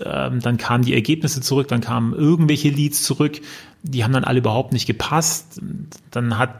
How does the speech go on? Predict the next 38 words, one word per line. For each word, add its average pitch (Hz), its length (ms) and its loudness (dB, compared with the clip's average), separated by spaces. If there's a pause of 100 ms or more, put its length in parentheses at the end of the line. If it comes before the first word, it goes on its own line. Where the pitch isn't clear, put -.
Sales 143 400 2
aber 131 140 2
nur 123 160 6
sehr 117 160 4
langsam 117 340 4
Feedback - 540 -2
wirklich 143 260 -4
zurückgegeben, 135 880 -2
also 131 220 4 (640)
wirklich - 340 -4
gute 180 280 2
Teams, 202 420 2
was 135 140 0
du 143 80 0
merkst, 139 260 0
ja 143 60 0
auch 123 80 2
wieder 131 160 4
die 113 80 0
Führungsfähigkeit 120 960 2
dann 110 100 0
von, 107 440 2
äh, 101 580 -4 (100)
von - 200 0
Führungskräften, 160 760 0 (380)
dass - 200 0 (300)
da 117 180 2
eben 131 220 4
dann 123 180 4
die, 117 240 4
die 117 160 0
Vertriebs- 156 380 -2
und 117 100 2
Marketings-, 143 540 0
Ex-, - 220 -6 (100)
Marketing-Experten 135 880 -2
sehr 120 200 2
schnell 127 380 2